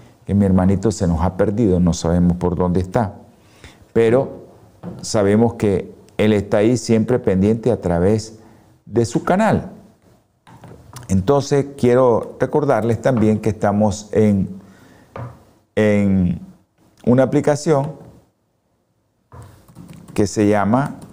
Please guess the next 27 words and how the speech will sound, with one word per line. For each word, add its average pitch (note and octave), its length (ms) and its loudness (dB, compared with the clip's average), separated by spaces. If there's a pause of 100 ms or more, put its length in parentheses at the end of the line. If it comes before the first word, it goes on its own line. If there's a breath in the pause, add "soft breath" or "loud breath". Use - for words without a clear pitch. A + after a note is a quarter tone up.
(300)
que - 140 -4
todos G#2 320 2
la A2+ 160 0
tienen C3 260 2
ahora, B2+ 380 0 (160)
Spotify B2+ 920 -2 (100)
o F#2+ 140 2
Spotify. E2+ 760 -4 (2000 loud breath)
Vamos F2+ 260 2
a F2+ 40 -2
contestar. B2+ 840 -2 (2000 loud breath)
Vamos F2 320 0
a F2 40 -8
contestar. F#2+ 600 -4 (760 soft breath)
Un C3 120 0
abrazo A#2+ 440 2
a - 120 -4
todos A2+ 200 2
los A#2 140 -2
que A2+ 100 -2
nos F#2 140 2
están F#2 220 0
escribiendo, A2+ 580 2
a - 20 0
mi G2+ 100 2
hermano E2+ 360 2
Jesús, C3+ 560 0